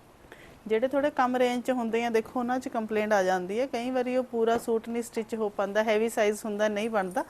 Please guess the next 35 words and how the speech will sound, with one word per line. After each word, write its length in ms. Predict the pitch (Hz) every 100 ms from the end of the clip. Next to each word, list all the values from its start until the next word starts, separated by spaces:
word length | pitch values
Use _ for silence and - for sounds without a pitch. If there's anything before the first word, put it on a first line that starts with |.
| - - - - - - - - -
ਤੇ 420 | - 202 202 196 185 - - - - - - - - - - - - -
ਕਈਆਂ 280 | 220 240 240
ਵਾਰੀ 200 | 220 220
ਕਿਸੇ 260 | 226 240
ਦਾ 120 | 214 208
ਰੰਗ 240 | 196 196
ਰੁੰਗ 260 | 202 202 196
ਵੀ 140 | 208
ਫੇਡ 300 | 208 190 180
ਹੋ 160 | 180 170
ਜਾਂਦਾ 320 | 170 160 190
ਹੈ, 60 |
ਤਾਂ 120 | 214 226
ਇਸ 120 | -
ਕਰਕੇ 400 | 226 208 214 214
ਅਸੀਂ 220 | 208 233
ਹੁਣ 200 | 226 220 220
ਘੱਟ 200 | 240 233
ਰੇਂਜ 260 | 208 202 202
ਵਾਲੇ 240 | 196 196
ਬਿਲਕੁਲ 380 | 180 175 - 220
ਨਹੀਂ 120 | 220
ਲੈ 120 | 214
ਕੇ 180 | 202 208
ਆਵਾਂਗੇ 380 | 202 202 214 220
ਜੀ। 160 | 220 226 - - - - -
ਟਵੈਂਟੀ 380 | 226 226 220 226 -
ਫਾਈਵ 280 | 226 220 208
ਨੰਬਰ, 380 | 202 151 151 156 - -
ਠੀਕ 240 | - 208 330
ਹੈ, 60 | 403 -
ਬਹੁਤ 280 | 196 208 202 -
ਪਿਆਰੀ 260 | 196 190 208
ਚੀਜ਼ 300 | - 226
ਹੈ, 100 | 254